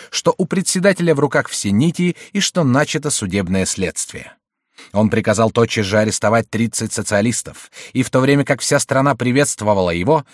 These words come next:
как спасителя, он обошел своих шестьсот агентов и увез тайком Эвелину в маленький отель около Северного вокзала, где они пробыли до ночи.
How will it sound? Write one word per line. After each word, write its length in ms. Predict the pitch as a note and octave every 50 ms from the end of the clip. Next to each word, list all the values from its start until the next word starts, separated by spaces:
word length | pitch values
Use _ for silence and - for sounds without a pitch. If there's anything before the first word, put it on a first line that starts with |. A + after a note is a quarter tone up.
| - _
как 200 | - B2+ A2+ -
спасителя, 880 | - - - - F2 F2 - - - - F#3 - B2+ G2 D#2 - - - _ - - - -
он 160 | C3+ D3+ D#3+
обошел 380 | D#3+ D#3 D#3+ D3 - F#3+ F#3 E3
своих 340 | - - C#3 D3 D#3+ C3+ -
шестьсот 460 | - - C3+ - - - D3 C3+ - -
агентов 600 | G#2 G2 F#2 C3+ D#3+ E3 - - D#3+ C#3+ - -
и 100 | - G3+
увез 520 | G#3 G3+ G3 F3+ D#3+ E3+ G#3 G3 - - -
тайком 420 | - G#2 G2 - - A2+ G#2 G#2 -
Эвелину 580 | G#2+ F#2+ F#2+ G#2 B2 D#3 E3+ F3 F3 F3 E3 - - _ -
в 140 | F3+ F#3 F3+
маленький 440 | G3 G#3 G#3 G#3 G#3 G#3 F#3+ - F#3+ -
отель 400 | E3 D3+ - - C3+ C#3+ C#3+ - - - -
около 300 | - C3+ - B2 A#2 A2+
Северного 480 | - - - G#2 F#2+ F2+ F2+ F2+ F2 E2
вокзала, 560 | E2+ F2 E2+ E2+ F2 C3+ D3+ D#3 D#3 D#3 D3+ -
где 220 | C3 G#2 A2 F#2+
они 160 | E2+ E2 D#2+
пробыли 520 | - - - G#2 G#2+ G#2 G2+ F#2+ F#2+ G2 - -
до 260 | - F#2 F2 G2+ F#2
ночи. 380 | D#2+ C#2+ - - - - G2